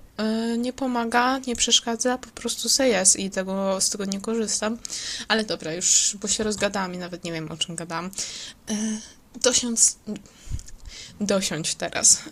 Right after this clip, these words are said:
E, tak już, e, za długo chyba nagrywam na dzisiaj. E, no i co? Ojeju, jak on się tak,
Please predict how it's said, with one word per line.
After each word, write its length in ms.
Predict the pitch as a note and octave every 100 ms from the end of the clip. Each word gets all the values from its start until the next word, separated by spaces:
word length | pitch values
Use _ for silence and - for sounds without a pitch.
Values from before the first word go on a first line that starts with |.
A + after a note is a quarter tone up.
| - -
E, 340 | E3+ E3+ E3+ - -
tak 260 | F3+ -
już, 380 | F#3 - - - -
e, 240 | F3+ F3
za 160 | F#3+ F#3
długo 280 | F3+ E3
chyba 340 | E3 F3 E3 E3 - - - - -
nagrywam 480 | F#3 F3 F3 E3+ D#3+
na 160 | D#3+
dzisiaj. 420 | D#3+ E3 G#3 C4 - - - - - - -
E, 40 | F#3 F3+ F3+
no 160 | G#3 F4+
i 60 | G#4
co? 420 | - - F#3+ -
Ojeju, 560 | F#3+ F#3 F3+ G3 G3
jak 260 | F3+ F3+ -
on 80 | F#3+
się 140 | -
tak, 300 | F#3+ A3 -